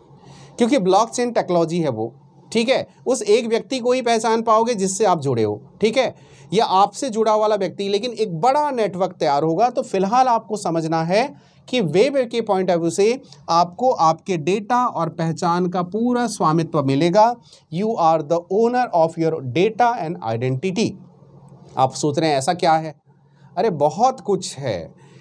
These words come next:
जिसमें कि हम मीडिया में जो चीज़ें आती हैं पूरी सेंसरशिप वाली होती हैं। मीडिया या पब्लिक डोमेन में जो होता है बहुत सारी चीज़ों को फॉलो करके होना होता है।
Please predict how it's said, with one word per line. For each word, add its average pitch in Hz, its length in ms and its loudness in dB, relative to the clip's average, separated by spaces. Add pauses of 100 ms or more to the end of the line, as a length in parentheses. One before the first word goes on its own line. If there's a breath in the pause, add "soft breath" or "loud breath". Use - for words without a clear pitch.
(160 loud breath)
जिसमें 208 320 0
कि 226 180 0
हम 202 380 2
मीडिया 220 440 2
में 226 140 -2
जो 180 120 0
चीज़ें 175 280 -2
आती 175 400 -2
हैं 214 180 2
पूरी 202 260 -2
सेंसरशिप 170 640 0
वाली 117 220 0
होती 117 380 -2
हैं। 214 220 0 (440 loud breath)
मीडिया 233 380 2
या 220 140 2
पब्लिक 190 480 0
डोमेन 196 280 0
में 208 160 -2
जो 170 160 0
होता 175 340 0
है 220 80 0
बहुत 226 380 2
सारी 202 240 2
चीज़ों 196 280 -2
को 202 240 -2
फॉलो 208 420 2
करके 180 320 0
होना 143 240 0
होता 135 340 2
है। 226 180 2